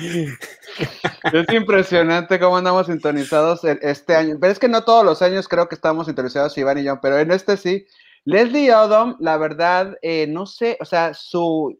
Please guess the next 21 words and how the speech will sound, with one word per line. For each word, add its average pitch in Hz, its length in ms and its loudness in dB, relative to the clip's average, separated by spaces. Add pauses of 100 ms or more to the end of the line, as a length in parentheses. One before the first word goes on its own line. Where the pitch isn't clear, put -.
yo 170 260 0
vi 277 100 -2
la 262 180 2
película 180 680 0
de 127 500 -2
One 151 160 -2
Night 180 140 -6
in 175 100 -6
Miami, 143 600 -4 (640)
eh, 131 440 2
sí 196 200 -6
sabía 190 280 4
que 185 100 -2
tenía 151 340 -2
pedigrí 143 440 0
de 151 140 2
Oscar, 151 600 0
pero 123 260 0
no 139 140 -6
sabía, 143 360 -2
yo, 139 200 -4